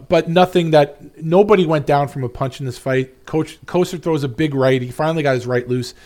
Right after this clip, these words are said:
He threw a big right that misses, and, uh, Bomber was throwing a left, uh, simultaneously, and the momentum of both huge punches that missed, uh, brought the two to the ice. It was a really spirited fight. Uh, Joe Louis was going crazy.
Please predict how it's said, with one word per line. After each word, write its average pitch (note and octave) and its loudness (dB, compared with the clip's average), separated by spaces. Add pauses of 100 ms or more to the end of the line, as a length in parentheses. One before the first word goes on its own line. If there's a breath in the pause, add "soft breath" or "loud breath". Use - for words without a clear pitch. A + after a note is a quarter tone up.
(200 loud breath)
He C3 -6
threw D#3+ 0
a D3 2
big D3 -2
right C3+ 2
that A#2+ -6
misses, C3+ -4 (540 soft breath)
and, C3 0
uh, B2+ 2
Bomber D3+ 2
was C#3 0
throwing C3+ -2
a B2 -2
left, C3 0 (120)
uh, A#2+ -6 (280)
simultaneously, C#3 -2 (200 soft breath)
and C3 -6
the C3 -2
momentum C3 -2
of A#2+ -6
both C#3 0 (280)
huge F3 -6
punches C#3+ -4
that B2+ -2
missed, D3 -4 (420 soft breath)
uh, B2 2
brought C#3+ 2
the C3 -12
two C#3+ -4
to C3+ -2
the B2+ 0
ice. A#2+ 0 (480)
It D3 -6
was C#3 -4
a D3+ -6
really G3 4
spirited C#3+ -2
fight. C3 -2 (460 soft breath)
Uh, A#2+ -2
Joe D#3 2
Louis D3 0
was B2+ -10
going B2 -4
crazy. C3 0